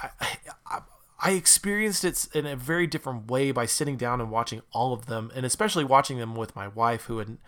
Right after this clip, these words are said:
had only seen about half of the Marvel Cinematic Universe.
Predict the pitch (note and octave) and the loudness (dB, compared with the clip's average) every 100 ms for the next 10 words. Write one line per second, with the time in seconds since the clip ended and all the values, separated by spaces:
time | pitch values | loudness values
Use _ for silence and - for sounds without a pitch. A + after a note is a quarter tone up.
0 | - - - - B2 A#2+ D#3 E3+ D3+ - | -20 -20 -20 -6 -4 -2 2 2 4 2
1 | C#3+ A#2+ G#2 - - C3 - A#2 A2 A2 | 2 0 0 2 6 6 4 -2 0 0
2 | G#2+ G#2+ A#2 A2 G#2 G#2+ A2+ G#2 G2+ G2+ | 0 -2 -4 -6 -6 -8 -8 -8 -6 -6
3 | - | -8